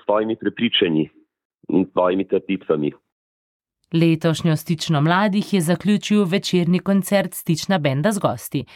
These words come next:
Speaker 2: Prav veličasten je bil pogled na dvorišče stiškega samostana,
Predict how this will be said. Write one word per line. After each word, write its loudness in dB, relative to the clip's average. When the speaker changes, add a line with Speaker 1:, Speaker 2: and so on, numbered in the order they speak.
Speaker 2:
Prav 2
veličasten 2
je 0
bil 0
pogled -2
na 2
dvorišče 0
stiškega -2
samostana, 0